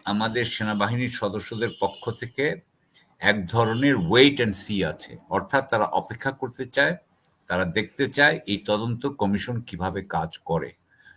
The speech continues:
যদি কমিশন ভালোভাবে কাজ না করতে পারে, যদিও এলএম লতিফুর, আহ, সরি, ফজলুর রহমান সম্পর্কে সবারই, আহ, অনেক, উম, শ্রদ্ধা এবং সম্মান আছে, কিন্তু বাকিদেরটা দেখে এটা যদি করতে না পারে তখন আবার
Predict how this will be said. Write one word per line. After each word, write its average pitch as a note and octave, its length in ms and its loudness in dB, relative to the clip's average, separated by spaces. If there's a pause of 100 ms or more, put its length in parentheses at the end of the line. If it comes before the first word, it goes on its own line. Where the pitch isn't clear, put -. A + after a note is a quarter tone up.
(140)
যদি A#2+ 460 4
কমিশন B2+ 680 0
ভালোভাবে G#2+ 540 -2
কাজ G2+ 340 0
না G2 160 0
করতে - 360 -6
পারে, C3+ 340 0 (360)
যদিও C3+ 360 2
এলএম G#2+ 380 0
লতিফুর, G2+ 420 -4 (120)
আহ, F2+ 400 0
সরি, F2+ 320 -2
ফজলুর A2 380 -2
রহমান A2 280 0
সম্পর্কে F#2+ 640 -6
সবারই, G2+ 640 0 (440)
আহ, E2+ 380 0 (180)
অনেক, G2 420 2 (380)
উম, E2 340 -4 (220)
শ্রদ্ধা G#2 460 0
এবং F#2 160 0
সম্মান F#2+ 380 2
আছে, F2+ 280 -2 (680)
কিন্তু G2 240 2
বাকিদেরটা A#2+ 720 6
দেখে G#2 300 0 (200)
এটা A2 180 -2
যদি C#3 240 2
করতে C#3 420 2
না A#2 220 8
পারে D#3+ 220 4
তখন A2 360 0
আবার F2 200 2